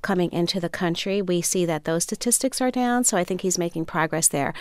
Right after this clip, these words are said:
So I think that those two things are definitely part of what he's wanting to move forward, and that seems to be getting support and moving forward. I think that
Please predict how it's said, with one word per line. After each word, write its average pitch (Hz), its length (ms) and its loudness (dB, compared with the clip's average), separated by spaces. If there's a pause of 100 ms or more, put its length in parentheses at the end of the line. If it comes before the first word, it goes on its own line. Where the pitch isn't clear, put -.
(340)
So 180 220 0
I 185 80 2
think 294 260 0
that 208 340 2
those 180 260 4
two 269 180 0
things 269 500 2 (360)
are 170 120 2
definitely 175 1160 0
part 185 340 2
of 185 220 -2
what 180 160 0
he's 202 260 -2 (100)
wanting 190 380 -2
to - 140 -2
move 233 180 0
forward, 240 460 0
and 185 160 2
that 160 180 0
seems 202 240 0
to - 80 -2
be 208 80 2
getting 196 260 -2
support 208 420 -2
and 214 100 0
moving 208 260 0
forward. 214 460 0 (440)
I 180 140 0
think 180 380 0
that 160 480 -2